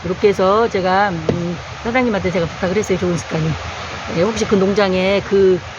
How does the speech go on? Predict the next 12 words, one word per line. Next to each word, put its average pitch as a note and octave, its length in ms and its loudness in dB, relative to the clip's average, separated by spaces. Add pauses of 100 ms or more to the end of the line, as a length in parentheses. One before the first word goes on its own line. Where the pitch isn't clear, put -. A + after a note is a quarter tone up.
(260)
예, - 200 2
처음에 G#4+ 500 2
나온 C4 300 4
애들이 A3 260 4
크긴 D#4 360 -4
커요. B3+ 500 0
여러분들도 A3 480 2
그거 G#3+ 160 -2
아실 G#3 300 -6
거예요. A3+ 300 2
처음 - 600 2
거기서 A#3 360 2